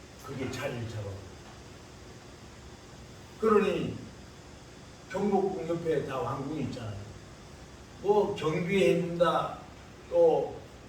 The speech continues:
뭐 이렇게 보호해준다 이런 명분으로 일본 순경들이 전부 순사들이 지킵니다.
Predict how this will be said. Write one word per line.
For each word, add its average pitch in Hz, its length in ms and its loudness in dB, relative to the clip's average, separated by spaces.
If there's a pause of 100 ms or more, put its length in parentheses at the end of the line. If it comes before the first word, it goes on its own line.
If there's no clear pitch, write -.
(140)
뭐 135 400 0
이렇게 131 420 -4 (180)
보호해준다 147 680 4
이런 135 220 -4
명분으로 135 680 0 (460)
일본 180 420 -2 (580)
순경들이 160 680 -6
전부 370 600 -4
순사들이 156 640 -4
지킵니다. - 520 -10